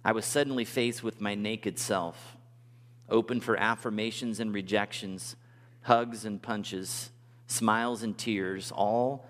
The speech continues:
dependent simply on how I was perceived at the moment. In a way, it seemed as though I was starting my life all over again. Relationships, connections, reputations could no longer be counted on.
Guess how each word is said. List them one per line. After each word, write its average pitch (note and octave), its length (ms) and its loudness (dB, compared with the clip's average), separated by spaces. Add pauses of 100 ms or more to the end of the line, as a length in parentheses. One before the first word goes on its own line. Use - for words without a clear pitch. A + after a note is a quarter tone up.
(160)
dependent A2 540 0
simply A2 440 -2
on G2 140 0
how G#2 220 2
I G#2 120 0
was G2 200 -6
perceived G2 800 -4
at - 240 -4
the G2+ 60 -4
moment. G2 440 -4 (800)
In A#2 120 4
a A2+ 60 4
way, C3+ 280 6
it A2 100 0
seemed A#2+ 300 0
as G2+ 140 -2
though A2 180 6
I G#2+ 80 6
was G#2 160 -4
starting A2 400 0
my G2 160 -2
life G2 520 0
all G2 220 -2
over F#2 260 -2
again. E2 480 -8 (680)
Relationships, A#2+ 960 0
connections, A2+ 800 -2
reputations A2+ 1040 -2 (280)
could G2 160 0
no G#2 180 0
longer G#2+ 340 0
be F#2 140 -8
counted F#2+ 380 -4
on. E2 300 -10